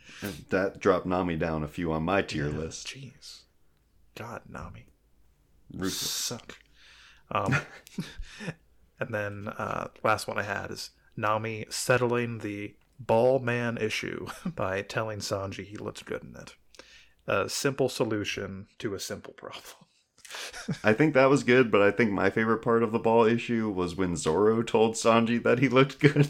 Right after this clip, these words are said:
Speaker 1: <laughs> Like, he thought that would work.
Speaker 2: Indeed. A noble effort, but believe it or
Speaker 1: His
Speaker 2: not,
Speaker 1: face really shows that he tried to sell it. Like <laughs>
Speaker 2: he was getting very genuine. Maybe he meant it.
Speaker 1: Yeah.
Speaker 2: I don't know.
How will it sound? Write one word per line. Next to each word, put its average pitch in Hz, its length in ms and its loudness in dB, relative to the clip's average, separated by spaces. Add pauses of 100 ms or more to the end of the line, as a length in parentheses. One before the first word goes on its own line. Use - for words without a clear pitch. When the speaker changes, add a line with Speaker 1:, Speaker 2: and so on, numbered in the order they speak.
(120)
Speaker 1:
<laughs> - 100 -10
Like, - 200 6
he 127 100 4
thought 101 400 0
that 120 180 4
would 127 140 6
work. 110 500 2 (100)
Speaker 2:
Indeed. - 560 -6 (840)
A 123 80 -2
noble 123 420 2
effort, 95 520 -6
but 98 280 -2 (680)
believe 113 220 -2
it 120 60 0
or - 20 4
Speaker 1:
His 120 120 6
Speaker 2:
not, 110 100 6
Speaker 1:
face 240 320 8
really 180 240 8
shows 135 320 6
that 104 120 8
he 110 80 2
tried 131 360 6
to 104 80 6
sell 113 340 6
it. - 220 4
Like 110 240 8
<laughs> - 360 -2
Speaker 2:
he 151 320 2
was 110 120 -4
getting 110 200 -6
very 110 280 0
genuine. 110 480 -6 (140)
Maybe 117 200 0
he 156 100 -6
meant 147 260 -4
it. - 80 -4
Speaker 1:
Yeah. 113 220 4
Speaker 2:
I 101 60 2
don't 113 100 -4
know. 147 160 -10